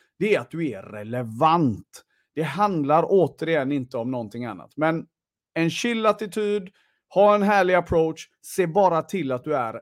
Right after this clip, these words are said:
relevant. Och då ska du kunna svara på det utifrån kundens perspektiv återigen. Vad är det som gör mötet relevant? Varför är du relevant i deras värld just nu? Svara på det så vet du att du kommer få till några möten där också.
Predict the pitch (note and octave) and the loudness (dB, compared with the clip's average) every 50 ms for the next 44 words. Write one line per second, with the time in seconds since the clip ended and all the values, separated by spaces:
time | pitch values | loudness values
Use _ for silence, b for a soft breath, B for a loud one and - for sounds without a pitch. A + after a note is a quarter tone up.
0 | _ - B2 - C#3 D3 C#3+ C#3+ C#3 C#3+ C#3+ C#3 C3 C3+ C#3+ F3+ F#3 F3 D#3+ B2+ | _ -14 -12 -8 -4 -4 -4 -2 -2 -2 -2 -4 -4 -2 2 2 2 2 2 -2
1 | F#2+ G2 _ _ - _ _ _ _ _ _ _ _ - - C#3+ C3 D#3 D3 - | -6 -8 _ _ -20 _ _ _ _ _ _ _ _ -10 -10 -8 -6 -6 -8 -6
2 | - G3 F3+ F3+ - G#3+ F#3+ F#3+ F3 - - A3 A#3+ G#3+ F3+ D#3 D#3+ G3 G#3 - | -6 -6 -6 -4 -4 -2 -2 -2 -4 -2 0 2 2 2 2 2 0 0 -2 -2
3 | B3 G#3+ F#3+ C#3 C3 C3 B2+ C3+ B2 D3 D3+ C3+ - - - A3 G3 D3 C3+ C3+ | -4 -2 -2 -4 -4 -6 -10 -12 -10 -8 -8 -8 -8 -4 0 0 0 2 0 0
4 | D3 G#3 A3+ G3 - - A#3 A3+ - - - G#3+ - - F#3+ D#3+ C#3 C#3 A#2+ - | -2 -2 -4 -4 -2 -2 -2 -2 -2 -6 -8 -8 -4 -4 -4 -2 -2 -2 -4 -4
5 | - G#2+ F2 A2 D#3+ G3 G3+ F#3 F3+ E3+ - G3 F#3+ F#3+ F3 F3+ G#3+ G#3+ G#3+ G#3+ | -6 -10 -6 -2 0 0 0 -2 -4 -4 -4 -4 -4 -4 -4 -2 0 0 0 0
6 | G#3+ G#3+ G#3+ G3+ G3+ G3 E3+ C3 - - C3 B2 C#3 C#3 C3 B2+ B2+ A#2+ B2 F#2+ | -2 -4 -4 -2 -2 -2 -2 -2 -4 -6 -8 -6 -4 -4 -2 -2 -2 -4 -4 -8
7 | C2+ _ _ _ _ _ _ _ _ _ _ _ - A2 B2+ G3 G#3+ A3 G#3+ G3+ | -8 _ _ _ _ _ _ _ _ _ _ _ -14 -4 2 4 4 4 4 0
8 | - - G3+ G3+ G3 F3 D#3 D3+ E3 D3+ C#3 C#3 C#3 C#3 C#3 C3+ B2+ C#3 B2 A2 | -2 -4 -2 0 0 0 0 0 0 -2 0 0 0 0 0 0 0 0 -2 -2
9 | A2 - - B2 A#2 C3+ C3+ A#2 A2+ A2+ A2+ - C3 B2+ A#2 A2 G#2 A#2 C3 B2 | -4 -8 -8 -4 -2 0 0 0 0 -2 -4 -4 -2 -2 -2 -2 -4 -4 -4 -4
10 | A#2 - - G#3+ G3+ D3 - - _ _ _ _ _ _ _ _ _ - - D#3+ | -4 -4 -4 -4 -4 -4 -8 -10 _ _ _ _ _ _ _ _ _ -10 -2 2
11 | G3 F#3+ F#3+ G3 G#3 G3+ A3+ G#3 F#3 E3 E3+ E3+ E3+ _ _ _ _ - - D3+ | 2 4 4 2 2 0 0 0 0 0 0 -2 -4 _ _ _ _ -10 -6 -4
12 | C#3+ C#3+ C3+ B2+ - C#3+ B2 - C3 A#2+ - C#3 B2 A2+ - C3 A#2+ - B2+ A#2 | -2 -2 -2 -2 -4 -6 -6 -6 -8 -8 -6 -6 -6 -6 -8 -10 -10 -8 -8 -8
13 | A2+ A2 A2 G#2+ A2+ G#2+ - - F#2 G2 G2 F2 D#2+ D#2 _ _ | -6 -8 -8 -8 -8 -10 -12 -12 -14 -14 -12 -12 -14 -16 _ _